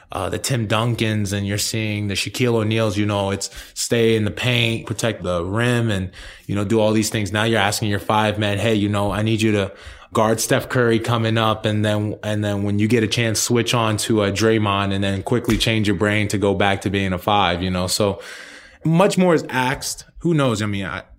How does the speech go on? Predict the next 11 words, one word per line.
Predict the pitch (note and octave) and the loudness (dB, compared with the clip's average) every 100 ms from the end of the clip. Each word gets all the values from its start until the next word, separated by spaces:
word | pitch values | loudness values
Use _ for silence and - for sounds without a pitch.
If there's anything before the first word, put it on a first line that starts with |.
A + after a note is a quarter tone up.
| - - | -14 -6
I | A#2 | -4
keep | - D#3 | 0 0
seeing | - C3+ A#2+ G#2+ | 0 -2 -2 -4
people | G2+ A#2+ G#2+ | -4 -4 -2
getting | G#2+ G#2 | -2 -2
stronger | F#2+ - G#2+ G2+ | -4 -4 -4 -2
and | F#2+ F2 | -6 -4
faster. | G#2 G2+ G2 G2 | -2 -2 -2 -6
So, | F2+ F#2+ F#2 F2+ | -6 -4 -2 -4
you | F#2+ | -4
know, | F#2+ F2+ F2 | -4 -6 -8